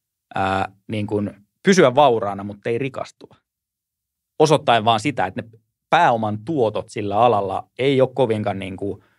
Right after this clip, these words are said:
hekumallisia. Et, et, jos sulla on se, ja otetaan esimerkinomaisesti, että jos me puututtaisiin hirveän aggressiivisesti, ja nythän on siis paljon keskustelua siitä, että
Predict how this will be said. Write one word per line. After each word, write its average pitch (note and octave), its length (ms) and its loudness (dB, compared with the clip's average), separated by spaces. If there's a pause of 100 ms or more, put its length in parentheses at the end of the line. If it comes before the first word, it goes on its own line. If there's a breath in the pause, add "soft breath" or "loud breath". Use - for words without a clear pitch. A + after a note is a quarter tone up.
(200)
hekumallisia. E2+ 760 -4 (420)
Et, A2+ 200 2
et, A#2 220 -2 (480)
jos D#3+ 220 2
sulla G3+ 160 6
on F#3 80 4
se, D#3 160 4 (240)
ja E3 280 0
otetaan G3 320 4
esimerkinomaisesti, A#2 920 -2
että G2+ 200 -12
jos F3 220 0
me F3 80 0
puututtaisiin D#3 640 -4
hirveän G#2+ 460 0
aggressiivisesti, G#2+ 600 -2
ja C3+ 60 6
nythän C#3+ 300 2
on C#3+ 220 2
siis - 160 -4
paljon G#2 260 0
keskustelua - 520 -8
siitä, G2 300 -4
että G2+ 260 -4